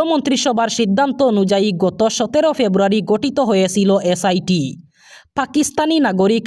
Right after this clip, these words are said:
আলী তৌকির শেখ এবং তার সহযোগীদের কার্যকলাপ খতিয়ে দেখার জন্য দেওয়া হয়েছিল দায়িত্ব তদন্ত দলটিকে।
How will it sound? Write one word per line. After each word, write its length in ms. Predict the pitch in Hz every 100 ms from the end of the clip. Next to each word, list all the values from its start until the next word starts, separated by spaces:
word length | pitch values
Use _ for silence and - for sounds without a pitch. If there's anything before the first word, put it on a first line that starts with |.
| -
আলী 240 | 190 240 320
তৌকির 440 | 277 233 240 254
শেখ 260 | - 196 196
এবং 220 | 208 196 196
তার 160 | 202 190
সহযোগীদের 720 | - 220 285 262 233 - 233 220
কার্যকলাপ 640 | 233 220 208 269 277 277 269
খতিয়ে 340 | 175 175 226
দেখার 320 | 233 220 208 185
জন্য 300 | 170 175 180 135 120 - _ _ - -
দেওয়া 320 | 180 175 190 254
হয়েছিল 460 | 285 269 247 262 226
দায়িত্ব 380 | 196 175 185 - 208
তদন্ত 420 | - 220 254 247 269
দলটিকে। 560 | 190 180 170 185 180